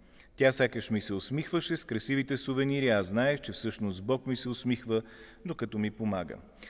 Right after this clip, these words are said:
Купих така желания подарък и от сърце му благодарих. От тогава си мисля, дали ако го бях помолила по-рано, проблемът ми щеше да се разреши по-бързо, без безумни обиколки. Но това знае само Бог.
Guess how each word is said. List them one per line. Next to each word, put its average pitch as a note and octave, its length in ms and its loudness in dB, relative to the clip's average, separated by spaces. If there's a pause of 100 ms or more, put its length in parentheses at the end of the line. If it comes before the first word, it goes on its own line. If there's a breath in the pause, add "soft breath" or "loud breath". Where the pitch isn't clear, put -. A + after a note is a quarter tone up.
(180 loud breath)
Купих G#3+ 240 2
така F#3 240 6
желания C#3+ 420 8
подарък C3 500 4
и A#2+ 40 4
от A2+ 120 2
сърце G#2+ 300 2
му A#2+ 140 6
благодарих. G2+ 580 0 (260)
От C#3+ 100 -2
тогава C#3+ 300 6
си B2 140 -2
мисля, A2+ 400 4 (440 loud breath)
дали C#3+ 200 10
ако E3+ 180 6
го D3 120 0
бях C#3+ 300 8
помолила B2 500 6
по-рано, C#3 400 8
проблемът A2+ 520 4
ми A2 80 2
щеше G2+ 320 0
да G#2+ 80 -2
се A2 180 2
разреши A2 380 0
по-бързо, C3+ 540 2
без F#2+ 320 -2
безумни A2 540 4
обиколки. G2+ 600 2 (600 loud breath)
Но F3 100 0
това A2+ 240 4
знае G2+ 260 2
само A2+ 260 4
Бог. F#2 440 -4